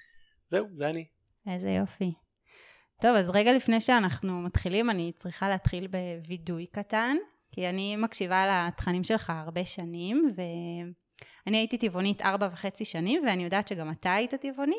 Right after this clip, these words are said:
Speaker 2: ואז, אה, שמעתי
Speaker 1: נכון.
Speaker 2: איזה, שמעתי פודקאסט שלך, אם אני לא טועה, עם מתן חכימי, אה, וסיפרת
Speaker 1: כן,
Speaker 2: ש-,
Speaker 1: כן.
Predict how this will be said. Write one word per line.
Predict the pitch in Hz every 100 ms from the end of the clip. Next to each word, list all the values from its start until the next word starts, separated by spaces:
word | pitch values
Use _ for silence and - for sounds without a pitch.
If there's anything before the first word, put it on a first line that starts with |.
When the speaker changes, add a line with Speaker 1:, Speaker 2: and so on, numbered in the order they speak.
| 349
Speaker 2:
ואז, | 196 190 214 269
אה, | 233 202 196
שמעתי | - 190
Speaker 1:
נכון. | 226 269
Speaker 2:
איזה, | 220 185 175 170 175 175 - - - - -
שמעתי | 196 220 240
פודקאסט | 226 220 269 -
שלך, | 220 - 190 165 - -
אם | 233 220
אני | 190
לא | 190
טועה, | 190 185 185
עם | 180
מתן | 170 - 180
חכימי, | 175 - - 180 196 262 453 - - - - _ -
אה, | 190 185 185 180
וסיפרת | 185 226 349 392
Speaker 1:
כן, | 349
Speaker 2:
ש-, | -
Speaker 1:
כן. | 202 185 185 185 185 185